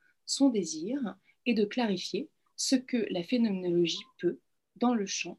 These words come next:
de l'étude psychologique, sujet qui retient son intérêt durant toute sa carrière et qui nous permet de rendre compte, en plus de mille aspects de la pensée de Sartre,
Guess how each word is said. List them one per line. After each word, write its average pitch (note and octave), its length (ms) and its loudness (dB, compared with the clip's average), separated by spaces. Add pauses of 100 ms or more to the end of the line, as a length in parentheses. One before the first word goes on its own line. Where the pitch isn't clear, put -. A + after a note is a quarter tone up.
de F3+ 140 -2
l'étude F3 480 -2
psychologique, G#3 920 -4 (440)
sujet B3+ 440 0
qui - 140 -8
retient F#3 320 -4
son F#3 200 -4
intérêt E3+ 560 -4
durant D#3+ 240 -6
toute - 220 -16
sa A3 120 0
carrière E3+ 460 -4 (500)
et C#4 60 6
qui - 160 4
nous A#3+ 140 8
permet F#3+ 320 -2
de E3+ 80 -12
rendre E3 240 -8
compte, - 560 -4 (300)
en C4 120 6
plus - 480 2
de G3 100 2
mille A#3+ 200 6
aspects G3+ 420 -2 (140)
de C#4+ 80 2
la C#4 100 -2
pensée F3+ 320 -6
de - 80 -12
Sartre, - 480 -10